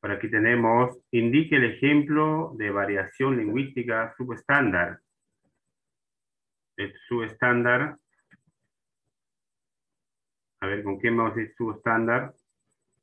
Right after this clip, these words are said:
Debajo, ¿no? Cuando está, puede ser, soborra, ¿no? Este término. Complete el enunciado en una clase universitaria.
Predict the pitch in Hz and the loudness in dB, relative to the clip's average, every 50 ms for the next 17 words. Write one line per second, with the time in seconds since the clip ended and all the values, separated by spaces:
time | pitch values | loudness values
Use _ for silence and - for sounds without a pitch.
0 | _ _ _ _ _ _ _ _ _ _ _ _ 107 104 101 107 117 123 123 - | _ _ _ _ _ _ _ _ _ _ _ _ -2 0 2 4 4 4 2 2
1 | - 95 98 101 107 113 117 113 101 101 98 92 - - 110 107 104 98 104 104 | -2 -2 -2 -2 -2 -2 -4 -4 -4 -4 -6 -6 -4 -2 0 0 0 -2 -6 -8
2 | 101 - 110 110 113 - - - _ _ _ _ _ _ _ _ _ _ _ _ | -6 -4 -2 -2 -2 -4 -6 -12 _ _ _ _ _ _ _ _ _ _ _ _
3 | _ _ _ _ _ _ _ _ _ _ _ _ _ _ _ _ _ _ _ - | _ _ _ _ _ _ _ _ _ _ _ _ _ _ _ _ _ _ _ -8
4 | 104 101 104 110 117 117 110 104 - - 92 90 90 95 107 139 147 - 104 98 | -6 -4 -2 -2 0 0 0 0 0 -2 -2 -2 -4 -4 -6 -6 -8 -10 -12 -12
5 | - 98 - - 101 95 92 90 87 87 87 87 92 87 - _ _ _ _ _ | -12 -12 -6 -2 0 0 0 0 -2 -4 -6 -8 -12 -14 -18 _ _ _ _ _
6 | _ _ _ _ _ _ _ _ _ _ _ _ _ _ _ _ _ _ _ _ | _ _ _ _ _ _ _ _ _ _ _ _ _ _ _ _ _ _ _ _
7 | _ _ _ _ _ _ _ _ - 127 123 120 - - 147 165 165 165 - 135 | _ _ _ _ _ _ _ _ -2 0 0 0 2 2 2 2 2 2 2 0
8 | 131 123 - 120 113 107 107 104 101 104 104 104 101 - - 135 139 135 117 101 | 0 0 -2 -4 -4 -4 -2 -2 -2 -2 -4 -4 -6 -6 -2 0 2 2 2 2
9 | 104 101 98 87 - 117 107 104 110 123 127 127 123 123 - 123 123 123 123 - | 2 0 -2 -2 -4 -6 -6 -4 -2 -2 0 0 -2 -4 -4 -4 -2 -2 -4 -4
10 | - 131 123 123 - - - _ _ _ _ _ - 107 107 104 104 101 98 - | -4 -4 -4 -4 -6 -10 -18 _ _ _ _ _ -8 -6 -4 -4 -4 -6 -6 -8
11 | - - - - 117 120 113 110 104 101 98 107 123 135 135 - | -12 -12 -6 -2 -2 0 0 -2 -2 -2 0 0 -2 -2 -6 -10